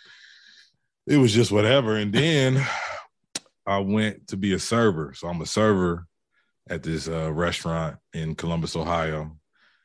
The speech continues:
And, um, I was like, I really loved that. Like, I actually enjoy serving. I was even thinking, like, it'd be dope, 'cause I'm in Atlanta now. I'm like, "It'd be dope if I was, like,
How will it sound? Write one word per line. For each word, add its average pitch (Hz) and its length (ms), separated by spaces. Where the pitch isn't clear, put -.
And, 73 600
um, 78 840
I 92 160
was 80 240
like, 71 380
I 117 100
really 135 320
loved 107 300
that. 73 220
Like, 95 120
I 110 120
actually 131 300
enjoy 95 420
serving. 98 500
I 110 60
was 113 180
even 175 180
thinking, 95 220
like, 90 100
it'd 170 140
be 113 120
dope, 110 340
'cause 95 100
I'm 110 120
in 90 60
Atlanta 87 320
now. 80 140
I'm 110 100
like, 117 100
"It'd 143 100
be 110 120
dope 95 340
if 87 160
I 87 140
was, 80 360
like, 76 320